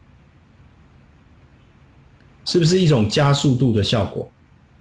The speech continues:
对不对？这是一种加速度的一个过程，加速度的过程。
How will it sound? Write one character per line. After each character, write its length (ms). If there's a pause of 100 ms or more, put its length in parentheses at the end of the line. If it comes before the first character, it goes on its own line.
(1700)
对 120
不 40
对？ 80 (520)
这 100
是 160
一 20
种 220
加 240
速 220
度 180
的 100
一 60
个 100
过 280
程， 160 (680)
加 360
速 220
度 200
的 60
过 200
程。 180